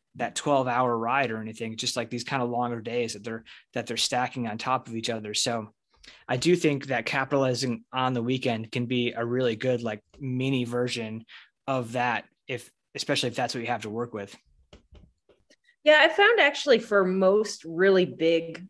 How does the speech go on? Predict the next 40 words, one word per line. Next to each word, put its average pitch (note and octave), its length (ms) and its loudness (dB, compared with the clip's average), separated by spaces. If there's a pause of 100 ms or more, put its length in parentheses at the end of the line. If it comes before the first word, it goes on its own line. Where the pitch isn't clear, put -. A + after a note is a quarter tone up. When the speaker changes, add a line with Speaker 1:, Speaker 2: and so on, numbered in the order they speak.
Speaker 2:
endurance D#3+ 540 -2
events, F#3 560 -2 (640)
and E3+ 260 -4 (640)
you G#3+ 120 -2
just C#4+ 340 0
get G#3 260 8
actually F3+ 800 2 (720)
a G3+ 60 2
lot B3+ 240 6
stronger A3+ 640 4
and F3+ 180 4
fitter G#3 380 0
for F3+ 340 0
them D#3+ 220 0
and E3+ 160 -2
not F#3+ 240 2
as, F3 540 0
um, D3+ 320 -4
slow G3+ 800 4
and E3 180 -2
beat E3+ 220 0
up C#3 400 2
if E3+ 200 -6
you F3 120 -4
do F3 380 2
cumulative G3 840 0 (760)
big F3+ 280 2
days. D3+ 420 2
And, D#3+ 300 -2
and E3+ 140 -4
so, F3+ 200 2
like, E3+ 200 2
for G3+ 260 0
an F#3 80 2
example, F3+ 500 2
even E3+ 180 -4
as D#3+ 140 -4
a C#3+ 40 -10
bike F#3 360 0
racer, D#3 500 -2